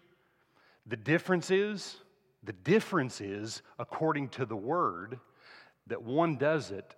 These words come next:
and the other one doesn't. Or one does it and just doesn't quit, and the other one does it for a while and quits. Just don't quit. It don't matter how tough things get or how difficult, storms come, stuff happens,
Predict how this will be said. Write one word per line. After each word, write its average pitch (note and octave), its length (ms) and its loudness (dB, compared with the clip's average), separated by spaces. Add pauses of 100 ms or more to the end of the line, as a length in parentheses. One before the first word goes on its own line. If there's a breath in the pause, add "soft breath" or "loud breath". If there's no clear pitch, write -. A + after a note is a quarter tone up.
(140)
and A#2+ 120 -8
the G#2+ 60 -2
other A2 160 -2
one G#2 240 -6
doesn't. F#2 560 -14 (1300 soft breath)
Or C3 180 4
one D3+ 340 4
does D#3+ 360 6
it G#2+ 240 -4
and B2 160 -6
just C3 200 -4
doesn't C3+ 360 2
quit, F#3 420 6
and B2+ 120 -4
the C#3 80 2
other E3 120 2
one C3+ 200 0
does D#3 300 4
it D3+ 120 -6
for C3 180 2
a A2 80 2
while G#2+ 460 8
and A2+ 120 -8
quits. - 640 -6 (380)
Just E3+ 220 -6
don't D#3 200 -2
quit. - 460 -8 (1000)
It E3 80 2
don't F3 140 10
matter G3 260 12
how D#3 160 12
tough - 380 8
things C3 280 0
get D3+ 220 6
or C#3 40 8
how D3 180 12
difficult, D3+ 520 8 (140)
storms G3 460 8
come, E3 240 12
stuff G3+ 300 10
happens, D#3 520 10